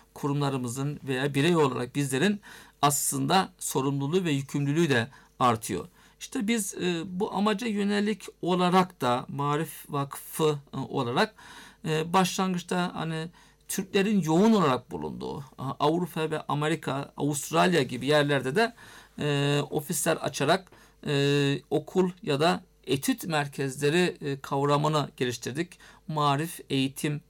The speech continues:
e, kurumları adı altında, e, Alman-, bugün, e, Avrupa'nın belli başlı şehirlerinde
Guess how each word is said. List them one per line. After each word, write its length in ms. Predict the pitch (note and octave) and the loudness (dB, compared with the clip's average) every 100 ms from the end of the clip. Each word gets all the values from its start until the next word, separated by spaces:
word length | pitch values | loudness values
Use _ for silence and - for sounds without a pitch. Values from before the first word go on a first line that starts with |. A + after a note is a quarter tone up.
| _ | _
e, 60 | C3+ | -14
kurumları 600 | - C3+ C3 C3+ C#3 - | -10 -8 -4 0 0 0
adı 220 | A#2+ C3+ | -2 -2
altında, 640 | - A#2 - A#2+ B2 F#3+ - - - - _ | -2 -4 -2 -2 2 2 0 -16 -20 -20 _
e, 80 | - C#3+ C#3+ C#3+ D3 C#3+ - - _ - | -2 2 4 4 4 0 -4 -14 _ -2
Alman-, 500 | D#3 E3+ F3 - D#3+ | 0 2 0 -2 -6
bugün, 220 | D#3+ D#3 | -6 -6
e, 280 | D#3+ - C#3+ | -6 -8 -6
Avrupa'nın 540 | - D#3+ D3 - D3 C#3+ | 0 0 0 -4 -4 -2
belli 280 | D3 D3+ C#3+ | -2 0 -2
başlı 240 | C#3 C#3+ | -4 -6
şehirlerinde 720 | - C#3+ C#3+ C3+ C3 E3+ F3+ | -4 -2 0 0 0 0 0